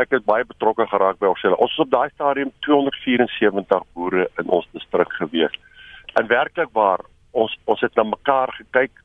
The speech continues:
ons het 'n baie goeie verhouding met ons werkers gehad. Hulle was deel van dit. 'n Boer kon maklik vir 'n week of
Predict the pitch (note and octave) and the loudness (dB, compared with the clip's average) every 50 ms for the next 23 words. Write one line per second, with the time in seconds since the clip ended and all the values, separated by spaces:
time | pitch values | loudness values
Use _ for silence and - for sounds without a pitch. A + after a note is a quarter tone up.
0 | _ - A3+ A2 - A#2 - _ - - - _ _ - - - - A2+ B2+ C#3 | _ -2 -2 -2 -2 -6 -6 _ -10 -10 -10 _ _ -6 -6 -2 0 0 0 0
1 | D3 - - - - C#3 C3 B2+ A#2+ - - A#2+ G#2 G2 G#2 G#2+ A2 G#2+ G2+ G2+ | -2 -4 -6 -4 0 2 2 2 2 2 0 0 2 2 2 0 0 -2 -2 -4
2 | - - G2 F2 - - F2+ F#2 G#2 G#2 - - G#2 - - - - F#2 F#2 F#2 | -2 -2 -2 0 2 2 2 2 0 -2 -4 -10 -12 -10 -6 -2 0 0 2 0
3 | G2+ G#2 - _ _ _ _ - - - - _ _ _ _ _ _ - G2+ G#2+ | 0 -2 -6 _ _ _ _ -20 -20 -20 -20 _ _ _ _ _ _ -2 2 2
4 | A2+ G#2+ G#2+ A2 - _ - A#2 B2+ C#3 C3+ - - B2 A2 G#2+ F#2+ - G#2+ F#2+ | 2 2 2 -4 -6 _ 0 2 2 2 2 -2 -6 -2 0 0 0 0 -4 -4
5 | - A#2 C#3+ D#3 - - D3+ C3+ A#2+ A2+ A2+ B2+ - - D3+ - - - B2+ A#2 | -2 0 2 2 2 2 0 0 2 0 -2 -2 -4 -8 -10 -8 -4 -2 -2 -2
6 | F#2+ F2 A2 B2+ C3+ - A2 - | 0 2 2 2 2 0 -6 -14